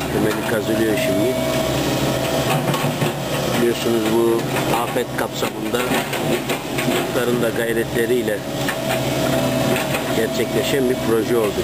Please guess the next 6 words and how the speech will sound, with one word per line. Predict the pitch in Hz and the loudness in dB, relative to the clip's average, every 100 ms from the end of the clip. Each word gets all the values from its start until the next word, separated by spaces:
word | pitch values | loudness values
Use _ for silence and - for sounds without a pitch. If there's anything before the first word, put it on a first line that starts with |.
| 117 | 0
Köyün | 110 110 | 0 0
ödeneğinin | 110 110 110 113 117 120 123 | 0 2 2 2 2 0 0
dışında | 117 120 113 120 - - 127 127 127 - 127 127 - - - 127 - | 0 2 2 0 -2 -2 0 0 0 0 0 2 0 0 0 0 0
gerçekleşiyor. | 101 110 - 104 - 113 135 - 127 127 127 - - - - - - 640 127 127 127 127 127 131 139 131 127 123 123 - 143 143 - - - - 127 - - - - - - - - 175 - - 127 - 127 | 0 -2 -2 -2 0 0 0 -2 -2 0 0 2 0 2 2 2 2 2 2 2 2 2 2 2 2 0 0 0 0 0 0 0 0 0 0 0 0 0 -2 -2 0 0 0 0 0 0 0 0 0 0 0
Tabii | 123 127 | 0 0
şimdi | 127 127 | 0 0